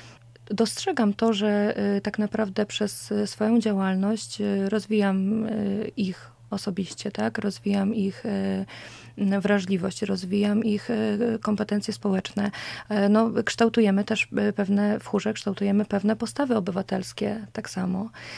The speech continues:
Ym, i to jest chyba największa wartość, że, że, że później oni pójdą w ty-, z tym w świat. Ja, y, rozpatruję to w tych kategoriach przed pandemią i po pandemii.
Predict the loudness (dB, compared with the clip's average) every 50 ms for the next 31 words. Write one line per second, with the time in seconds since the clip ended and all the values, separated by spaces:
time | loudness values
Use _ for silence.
0 | -14 -14 -14 -6 -2 0 2 4 4 4 4 2 2 2 0 0 -2 -4 -6 -4
1 | -2 2 4 4 4 2 2 -2 -4 -2 0 0 0 2 2 0 0 0 -2 0
2 | 2 2 2 2 0 -4 -6 -6 -6 -6 -8 -8 -4 -2 0 0 0 0 0 0
3 | 0 0 0 -2 -4 -2 0 0 2 2 0 0 2 2 2 4 2 2 0 0
4 | 0 0 2 0 -2 -2 -4 -4 -2 -2 -2 -2 -2 -2 -4 -4 -2 -2 0 0
5 | 0 -2 -2 -4 -8 -10 -6 -2 -2 -2 -2 -2 -6 -14 -20 -20 -20 -20 -10 -4
6 | 2 4 6 6 6 4 2 0 -2 -2 0 0 0 0 0 0 0 0 0 0
7 | 0 0 0 2 4 4 4 4 0 -2 -2 -4 -2 -2 -2 -2 0 0 2 4
8 | 4 2 2 2 2 2 2 2 2 2 2 4 4 4 4 4 2 2 0 0
9 | 0 2 2 4 4 4 4 2 2 0 -2